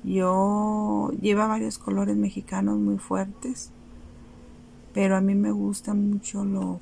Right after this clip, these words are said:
que es los azules. Entonces, los azules combinados con colores un poquito fuertes como naranja, amarillo, le da una vista muy bonita. Hay verdes, hay morados,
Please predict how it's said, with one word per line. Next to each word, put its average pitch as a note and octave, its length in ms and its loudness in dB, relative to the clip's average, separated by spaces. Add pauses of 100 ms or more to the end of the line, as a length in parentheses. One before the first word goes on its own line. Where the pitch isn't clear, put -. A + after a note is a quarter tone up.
(100)
que F#3 240 -2
es G3 280 -6
los G3 220 -4
azules. G#3+ 640 -6 (880)
Entonces, G3 640 -4 (680)
los F#3+ 140 -2
azules G#3+ 420 -2
combinados G#3 840 2
con F#3 720 0 (880)
colores F#3+ 560 2
un G#3+ 100 0
poquito G3+ 400 -4
fuertes G3+ 420 -4
como F#3 300 0
naranja, F#3 640 -2
amarillo, F#3+ 580 -2 (1300)
le G3 100 2
da F3+ 160 4
una G3 420 2
vista G3 400 -2
muy G3 160 2
bonita. - 460 0
Hay F#3 100 -2
verdes, F3+ 960 -4
hay E3+ 140 -6
morados, F3+ 1000 -4